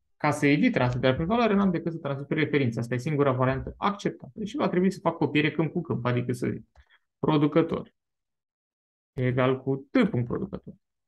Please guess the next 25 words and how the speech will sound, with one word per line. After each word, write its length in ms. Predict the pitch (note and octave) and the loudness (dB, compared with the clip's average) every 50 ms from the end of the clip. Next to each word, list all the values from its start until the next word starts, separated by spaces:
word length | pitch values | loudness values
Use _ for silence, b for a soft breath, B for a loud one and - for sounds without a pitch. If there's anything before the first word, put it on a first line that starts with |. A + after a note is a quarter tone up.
| _ _ _ _ _ _ _ _ _ _ _ _ _ _ _ _ _ _ _ _ | _ _ _ _ _ _ _ _ _ _ _ _ _ _ _ _ _ _ _ _
Model 680 | - A#2 A2+ A#2+ C#3 E3+ F3+ G3+ - - - - - - _ _ _ _ | -8 -4 0 0 2 2 2 2 2 2 0 -2 -6 -12 _ _ _ _
egal 440 | - - B2+ B2 - B2 A#2+ B2+ B2 | -12 -10 -10 -8 -6 -4 -4 -4 -4
cu 160 | - - F3 | -2 0 0
T 100 | F#3 F3+ | 0 2
punct 340 | - C#4 C4+ - - E3 C3 | 2 2 2 2 2 0 0
model. 320 | A#2 G#2 F#2+ - - - - _ _ _ _ _ _ _ _ _ _ _ _ _ _ _ _ _ _ _ _ _ _ _ | 0 -2 -4 -6 -10 -14 -16 _ _ _ _ _ _ _ _ _ _ _ _ _ _ _ _ _ _ _ _ _ _ _
Respectiv, 840 | - F#3 G#3+ A3 A3 - G#3+ F3+ - - - G3 G3 G3+ F#3 D#3+ D#3+ | 2 2 2 2 4 4 2 2 2 2 2 4 4 4 4 4 2
uh, 840 | E3+ E3 D#3+ D#3+ D#3 D#3 D3+ D3 C#3+ C#3+ C#3+ C#3 C3+ C3+ C3+ C3+ C3+ C3 - _ | 2 2 2 2 0 -2 -2 -2 0 0 0 -2 -2 -2 -4 -6 -8 -10 -12 _
nivel 360 | - D3 C#3+ C#3 D#3 G3+ F#3+ | -2 2 2 4 6 6 6
baterie, 680 | - - A#2+ A#2 A#2 A#2 C3+ F#3 A3+ A#3+ A#3+ C4 B3+ - _ _ _ _ _ | 6 4 2 2 0 -2 -2 0 0 0 -2 -4 -6 -10 _ _ _ _ _
spuneam 300 | - F3+ D#3+ C#3 C3 D3+ | -2 0 2 2 4 4
noi 240 | F#3 G#3 G#3 G3 | 4 4 4 4
că 100 | G3+ - | 2 2
e 480 | E3+ D#3+ D#3+ D#3+ D#3 D#3 D3+ D3 D3 - _ _ _ _ _ _ _ _ | 2 2 2 2 2 2 2 0 -2 -4 _ _ _ _ _ _ _ _
T 200 | - A3 G3 - | 4 4 4 4
punct 180 | - C3+ C3 | 2 0 0
nivel 280 | C3 B2 A#2+ B2+ B2 A#2+ | 2 2 2 2 0 2
baterie 720 | C3 A#2+ A2+ - D3+ D#3+ F3+ G3 F#3+ F#3 F3+ F3 - - - | 0 -2 -2 -2 -2 -2 0 2 2 2 2 0 -2 -4 -6
minus 440 | C#3+ D#3 F3 F3 D#3 C#3+ C3+ - | -4 -2 -2 0 0 -2 -4 -4
unu, 220 | - F3+ E3+ E3 D#3+ | -4 -4 -2 -4 -4
pentru 280 | E3 D3+ D3 C#3 C#3+ | -6 -8 -8 -8 -10
că 160 | C3+ - D3 C3+ | -6 -4 -4 -4
pierd 460 | C3 - D3 C#3+ B2+ B2 A#2 - - - - - | -2 2 4 4 4 4 4 0 -6 -10 -14 -10
la 200 | - C3 B2 B2 | -6 -4 -2 -2
nivelul. 540 | B2 - - - - - - - - - | -2 -2 -2 -4 -4 -4 -4 -6 -8 -12